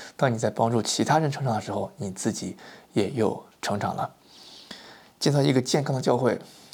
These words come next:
我相信这是一个合神心意的事情，也是每一个弟兄姊妹的呼召。所以最后一个默想问题，也是问我们每一个弟兄姊妹：你愿意被神使用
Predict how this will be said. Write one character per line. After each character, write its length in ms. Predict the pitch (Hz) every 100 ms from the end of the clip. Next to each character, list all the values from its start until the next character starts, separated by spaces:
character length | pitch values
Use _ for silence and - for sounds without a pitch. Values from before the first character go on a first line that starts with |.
| -
我 100 | 107
相 120 | 107
信 100 | 117
这 100 | 113
是 340 | 117 120 104 101
一 60 | -
个 120 | 117
合 240 | 113 - 110
神 200 | - 104
心 220 | - 127
意 40 |
的 100 | 123
事 140 | 104 110
情， 180 | 104 92 - - - -
也 80 | -
是 120 | 107
每 240 | 117 113 98
一 40 |
个 80 | -
弟 100 | -
兄 180 | 104 113
姊 120 | -
妹 80 | 98
的 80 | 92
呼 160 | -
召。 240 | 104 101 - - - - -
所 120 | -
以 40 |
最 120 | 120 143
后 80 |
一 80 | 139
个 100 | 127
默 200 | 139 156
想 160 | 143 104
问 160 | 117
题， 140 | 104 107
也 80 | 95
是 100 | 113
问 160 | 117
我 60 | 107
们 80 | 107
每 120 | 104
一 40 |
个 100 | 92
弟 100 | -
兄 160 | - 110
姊 120 | 101
妹： 180 | 104 101 - - - - - - -
你 140 | 120
愿 240 | 135 160
意 60 | 147
被 180 | 143 151
神 240 | - 107
使 200 | 107 -
用 260 | 95 107